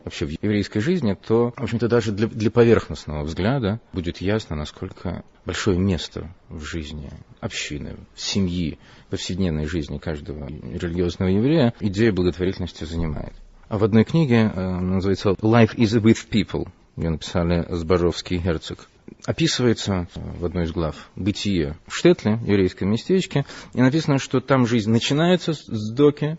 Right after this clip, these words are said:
и заканчивается благотворительностью. Когда ребёнок рождается, тут же его отец жертвует определённую сумму в заслугу новорождённого. Есть, например, обычай тут же отделять определённую сумму на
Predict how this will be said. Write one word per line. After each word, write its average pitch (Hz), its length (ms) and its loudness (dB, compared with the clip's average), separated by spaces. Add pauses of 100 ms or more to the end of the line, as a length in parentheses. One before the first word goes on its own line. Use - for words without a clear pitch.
(160)
и 175 100 4
заканчивается 113 680 2
благотворительностью. 78 920 -6 (320)
Когда 101 680 2 (120)
ребёнок 95 440 2
рождается, 87 720 2 (520)
тут 92 180 -6
же 78 300 -8
его 80 180 -6
отец - 400 -10
жертвует 82 440 -4
определённую 76 500 -2
сумму 135 360 -4
в 113 60 -10
заслугу 80 360 -6
новорождённого. 92 760 4
Есть, 80 220 -2
например, 80 400 -4 (260)
обычай 85 640 -4 (240)
тут 82 180 -12
же 85 140 -4
отделять 87 600 -2
определённую 85 540 2
сумму 80 520 -2 (180)
на 76 680 -4